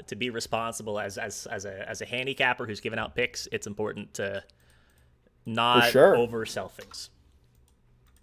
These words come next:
Speaker 2: Krabs only hits plays when he sneak whales them. Fruity, that's, that's actually kinda true. Um, I'm gonna send you the bet slip, Fruity, so you know I'm not, uh,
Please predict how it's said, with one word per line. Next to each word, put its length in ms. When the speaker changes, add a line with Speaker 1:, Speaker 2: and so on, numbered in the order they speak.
Speaker 2:
Krabs 300
only 180
hits 160
plays 300
when 100
he 60
sneak 320
whales 240
them. 260
Fruity, 300
that's, 360
that's 240
actually 320
kinda 200
true. 300
Um, 520
I'm 80
gonna 120
send 180
you 60
the 80
bet 200
slip, 200
Fruity, 340
so 140
you 80
know 120
I'm 140
not, 280
uh, 400